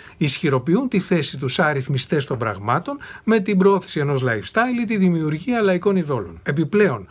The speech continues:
ο σύγχρονος τρόπος ζωής και οι κοινωνικές συνθήκες δεν επιτρέπουν τη συλλογική δημιουργικότητα που χαρακτηρίζει το λαϊκό τραγούδι. Το τραγούδι που φτιαχνόταν για να τραγουδιέται,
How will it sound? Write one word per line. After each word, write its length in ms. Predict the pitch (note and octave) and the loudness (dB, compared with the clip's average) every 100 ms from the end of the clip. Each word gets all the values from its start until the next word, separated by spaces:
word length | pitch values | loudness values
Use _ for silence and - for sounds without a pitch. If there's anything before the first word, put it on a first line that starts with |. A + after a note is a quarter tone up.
| - - | -20 -6
ο 100 | E3+ | -4
σύγχρονος 520 | - A3 G#3+ A3 G3 | 0 0 0 0 0
τρόπος 260 | G#3 G3 E3+ | 0 0 2
ζωής 300 | E3+ D#3 - | 0 0 -2
και 100 | C#3+ | -4
οι 80 | A#2+ | -2
κοινωνικές 500 | B2 G#2+ G#2 F#3 F#3 | -2 -4 -2 0 0
συνθήκες 560 | F3+ - C3 A#2 G#2+ - - - | -2 -2 -4 -4 -6 -12 -20 -6
δεν 160 | C4 C#4 | -2 -2
επιτρέπουν 560 | G#3+ G3 G3+ F#3+ D#3 | -2 0 2 2 0
τη 80 | C3+ | -2
συλλογική 640 | C3 C3+ B2 A#2+ A#2+ D3 | -2 -2 -2 -4 -4 -4
δημιουργικότητα 840 | B2 A#2+ A2+ G#2+ - C#3+ B2+ A#2+ | -2 -2 -4 -8 -4 -2 -2 -4
που 100 | G#2 | -8
χαρακτηρίζει 540 | G#2 A#2 G#2 A#2+ A#2+ G#2+ | -4 -4 -4 -4 -4 -4
το 80 | A2+ | -4
λαϊκό 300 | G#2+ G2+ A2+ | -4 -4 -6
τραγούδι. 600 | G#2+ G2+ G#2 G2+ C3 - - - - | -4 -6 -6 -4 -6 -8 -20 -18 -14
Το 120 | - B2+ | -6 -2
τραγούδι 340 | A#2+ C3 F#3+ | 0 0 -2
που 80 | G#3 | -2
φτιαχνόταν 440 | F#3+ F#3+ G3+ F#3+ | -2 0 0 0
για 140 | F3 D#3+ | 0 0
να 120 | C3+ | -2
τραγουδιέται, 800 | C#3 A#2 A2 A2 A2 G2+ A#2+ | -2 -2 -4 -2 -2 -2 -6